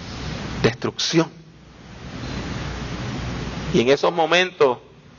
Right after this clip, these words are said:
el pueblo dice, "Oh Señor, si rasgaras los cielos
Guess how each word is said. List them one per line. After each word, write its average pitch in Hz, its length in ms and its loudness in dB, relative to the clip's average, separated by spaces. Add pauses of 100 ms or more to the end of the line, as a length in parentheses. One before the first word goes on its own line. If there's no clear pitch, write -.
(680)
el 120 160 8
pueblo 156 560 8
dice, 156 320 6
"Oh 247 360 10
Señor, 277 880 8 (520)
si 311 240 8
rasgaras 285 800 10
los 302 240 10
cielos 311 520 8